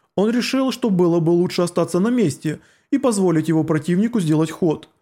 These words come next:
Возможно, он сможет обнаружить что-то, что можно найти только здесь. Он хотел бы видеть козырь, которым владеет кто-то, кто может противостоять обычным методам атаки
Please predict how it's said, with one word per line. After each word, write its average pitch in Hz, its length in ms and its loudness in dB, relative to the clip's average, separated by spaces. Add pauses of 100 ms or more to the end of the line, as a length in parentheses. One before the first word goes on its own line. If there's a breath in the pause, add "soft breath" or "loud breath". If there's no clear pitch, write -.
(320)
Возможно, 196 580 0
он 226 180 -2
сможет 214 360 0
обнаружить 196 480 0
что-то, 156 560 -2 (320 soft breath)
что - 220 -2
можно 240 280 2
найти 226 280 0
только 196 300 2
здесь. 180 540 -2 (360)
Он 147 120 -2
хотел 156 320 -2
бы 156 160 2
видеть 151 360 -2
козырь, 143 420 0
которым 160 500 0
владеет 147 440 0
кто-то, 175 520 -2 (260 soft breath)
кто - 180 -4
может 233 320 0
противостоять 196 760 0
обычным 220 480 0
методам 208 500 0
атаки 165 500 -2